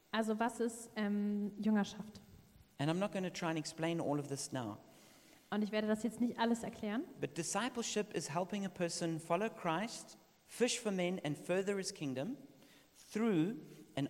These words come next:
Speaker 2: open, loving relationship characterized by prayer, care, teaching, encouragement, accountability and correction.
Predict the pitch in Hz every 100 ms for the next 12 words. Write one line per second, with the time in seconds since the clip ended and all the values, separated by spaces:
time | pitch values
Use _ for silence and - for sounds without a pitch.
0 | - 208 220 190 170 180 180 170 147 143
1 | - 143 143 143 - - - - 143 139
2 | 139 - 131 123 120 113 110 - 175 175
3 | 175 175 - 147 139 143 143 - - -
4 | - 196 185 180 170 170 - 135 - -
5 | 143 143 135 131 131 - - 135 139 131
6 | 123 123 - 120 110 107 107 - -